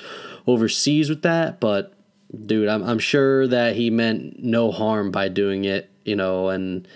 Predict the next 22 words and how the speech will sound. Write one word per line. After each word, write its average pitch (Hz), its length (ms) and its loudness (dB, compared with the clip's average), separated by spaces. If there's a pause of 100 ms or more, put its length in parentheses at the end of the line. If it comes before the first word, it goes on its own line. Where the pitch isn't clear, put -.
(400)
he 110 380 0
admitted 101 480 0
to 101 160 0
it, 98 100 -2
said 98 220 -2
sorry. 101 280 0
I - 20 -2
mean, 101 140 -2
Von 107 280 0
Miller 98 240 -2
seems 95 300 -4
like 95 100 -4
a 95 60 -6
pretty 101 320 -2
chill 110 360 0
dude, 104 400 0
in 101 120 0
my 104 160 0
opinion. 123 480 0 (560)
So, 117 560 2
uh, 110 300 2
yeah, 107 320 2